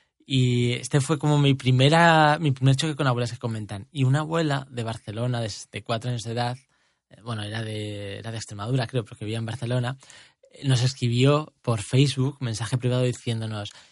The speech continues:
"Oye, ¿y vosotros qué hacéis con los chemtrails?". Y yo entonces no sabía muy bien qué era esto, porque esto hace igual o-, nueve años, algo así, ¿no?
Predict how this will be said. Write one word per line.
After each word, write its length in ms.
"Oye, 200
¿y 60
vosotros 340
qué 80
hacéis 200
con 160
los 140
chemtrails?". 720
Y 120
yo 260
entonces 260
no 60
sabía 220
muy 140
bien 120
qué 120
era 160
esto, 260
porque 180
esto 220
hace 240
igual 760
o-, 140
nueve 300
años, 360
algo 140
así, 300
¿no? 220